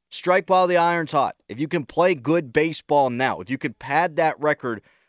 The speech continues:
to a certain point above five hundred, then even if you are a slightly below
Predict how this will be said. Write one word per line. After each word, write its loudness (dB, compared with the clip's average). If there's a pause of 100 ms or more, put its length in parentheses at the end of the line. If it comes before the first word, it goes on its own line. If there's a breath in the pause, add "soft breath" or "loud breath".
to -6
a -2
certain -2
point -2
above -2
five -2
hundred, -8 (640)
then 0
even -4
if -4
you 2
are 2
a -2
slightly -2
below 2